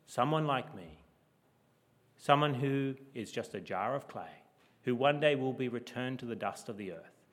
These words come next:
that he would use me to proclaim something that is helpful to you. And so you too should know that with the same Holy Spirit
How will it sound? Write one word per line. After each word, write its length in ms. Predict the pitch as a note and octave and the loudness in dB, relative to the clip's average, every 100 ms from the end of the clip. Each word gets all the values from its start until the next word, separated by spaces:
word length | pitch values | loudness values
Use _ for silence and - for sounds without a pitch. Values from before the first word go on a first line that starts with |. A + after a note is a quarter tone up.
| - - | -20 -14
that 120 | - - | -14 -6
he 180 | F3 | -2
would 160 | A3 E3 | -2 0
use 260 | D#3+ D3 B2+ | 0 -2 -2
me 300 | A#2+ F#2 E2 | -6 -6 -8
to 120 | - | -8
proclaim 640 | - A#2 - C3+ A#2 F2 - - _ _ _ _ | -2 -2 0 0 0 -4 -14 -20 _ _ _ _
something 420 | - C#3+ C3+ C#3+ | 2 2 2 0
that 140 | A#2+ A2 | 0 -2
is 100 | G2+ | -4
helpful 380 | - A#2+ A#2+ A2+ | 0 0 0 -10
to 160 | A2 | -10
you. 260 | G2 F#2+ D#2 D#2 _ _ _ _ _ _ _ _ _ _ _ _ _ _ _ _ _ _ | -8 -8 -10 -16 _ _ _ _ _ _ _ _ _ _ _ _ _ _ _ _ _ _
And 140 | C3+ B2+ | -8 0
so 140 | C#3+ | 0
you 340 | A#2 C3+ A3 | 2 0 0
too 460 | A3 - F3+ D3 G#2 | -2 -4 0 0 -2
should 260 | - A#2+ A2 | -6 -6 -4
know 320 | A2 F2+ D#2+ - _ _ | -4 -6 -10 -20 _ _
that 180 | B2+ C3+ | 2 2
with 180 | C3 | -2
the 80 | - | -2
same 460 | - - D#3 G3+ A#3+ | -10 2 4 6 2
Holy 380 | E3 F#3+ F3+ E3+ | 2 0 0 -2
Spirit 640 | - - A#2 G2 A2+ | -6 -2 0 0 -2